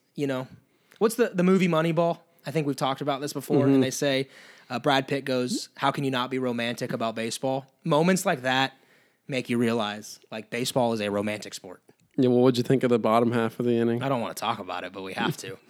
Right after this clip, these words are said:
Speaker 2: <laughs> Were you romantic about that, too?
Speaker 1: I was not. I was livid the rest of the day.
Speaker 2: <laughs> Oh.
Speaker 1: Um, yeah, so.
Speaker 2: It is hard to explain what
Speaker 1: Four to two.
Speaker 2: happened after that. I mean, it is
Speaker 1: Four to two. We're feeling like series wins coming on. You got a good bullpen. You feel good about it.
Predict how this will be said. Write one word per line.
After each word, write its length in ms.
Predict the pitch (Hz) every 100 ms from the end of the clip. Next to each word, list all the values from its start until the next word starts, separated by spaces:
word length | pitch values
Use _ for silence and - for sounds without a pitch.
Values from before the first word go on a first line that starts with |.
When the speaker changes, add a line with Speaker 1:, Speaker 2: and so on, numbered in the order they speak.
| -
Speaker 2:
<laughs> 160 | 196
Were 120 | 160 139
you 140 | 135
romantic 480 | 135 127 127 - 135
about 220 | 123 120
that, 260 | 120 131 -
too? 160 | 143
Speaker 1:
I 40 | 123
was 160 | 127
not. 240 | 110 104 104
I 60 |
was 140 | 120 104
livid 380 | 107 113 110 104
the 80 |
rest 280 | 113 113 -
of 80 | 107
the 80 | 104
day. 340 | 113 113 113
Speaker 2:
<laughs> 20 | -
Oh. 460 | 160 165 - 147 - - _ - -
Speaker 1:
Um, 400 | 107 110 113 123 - - _ _ _ _ _ _ _ -
yeah, 300 | 101 101 104 - _ _ _ -
so. 240 | - 104 110 _ _
Speaker 2:
It 160 | 190 202
is 140 | 185
hard 240 | - 160 156
to 80 | 131
explain 400 | 120 - 131 123
what 100 | 120
Speaker 1:
Four 120 | 120
to 60 |
two. 40 | 120
Speaker 2:
happened 360 | 117 117 117
after 320 | 113 110 - 117
that. 280 | 113 - - - 131
I 80 |
mean, 60 | 139
it 40 |
is 20 | 190
Speaker 1:
Four 120 | 202
to 140 | 208
two. 360 | 131 180 180 180
We're 120 | 165
feeling 300 | 151 175 170
like 160 | 160 156
series 400 | - 165 165 147
wins 240 | 160 156
coming 260 | - 151 143
on. 360 | 143 143 147 143
You 60 |
got 140 | 143 143
a 60 |
good 200 | 139 147
bullpen. 480 | 147 143 139 143 139
You 60 | 131
feel 220 | - 147
good 180 | 135 135
about 320 | 127 127 131
it. 200 | 131 -